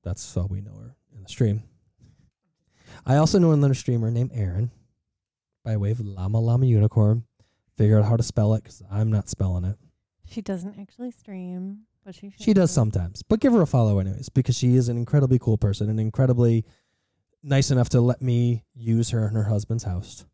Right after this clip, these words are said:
Speaker 1: to record my shit podcast. So, uh, so anyway, so, so I came across a particular streamer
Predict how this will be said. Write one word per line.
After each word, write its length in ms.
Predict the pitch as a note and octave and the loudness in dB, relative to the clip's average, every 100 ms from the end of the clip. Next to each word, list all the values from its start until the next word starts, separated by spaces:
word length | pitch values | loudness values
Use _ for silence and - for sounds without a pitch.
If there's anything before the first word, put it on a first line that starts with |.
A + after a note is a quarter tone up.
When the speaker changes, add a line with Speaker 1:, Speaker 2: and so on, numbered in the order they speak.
| _ _ _ _ | _ _ _ _
Speaker 1:
to 200 | A2+ G2+ - | -18 -18 -14
record 340 | G#2+ - G#2+ G2 | -14 -2 -2 0
my 320 | G2 F#2+ G#2+ - _ _ _ | -2 -2 -4 -10 _ _ _
shit 300 | - A#2 - | -4 -4 -2
podcast. 520 | G#2 F#2 E2 E2+ - - | -4 -4 -8 -10 -10 -14
So, 260 | - - _ _ _ _ _ _ - | -14 -14 _ _ _ _ _ _ -2
uh, 360 | A#2+ A2+ A2+ - _ _ | 2 2 2 -2 _ _
so 140 | - F#3+ | 0 2
anyway, 280 | F3 A#2+ - | 4 2 -2
so, 400 | - F3 D#3 C#3+ _ _ _ _ _ _ | 0 4 4 2 _ _ _ _ _ _
so 400 | - G#3 F3+ F3+ - _ _ _ _ _ _ - | -2 2 2 2 -2 _ _ _ _ _ _ -4
I 80 | |
came 220 | E3+ B3+ B3 | 0 2 2
across 220 | A3 - | 2 0
a 20 | |
particular 360 | - - F#3+ D#3 | -2 0 2 2
streamer 540 | - C3+ B2 A#2 | 2 2 4 2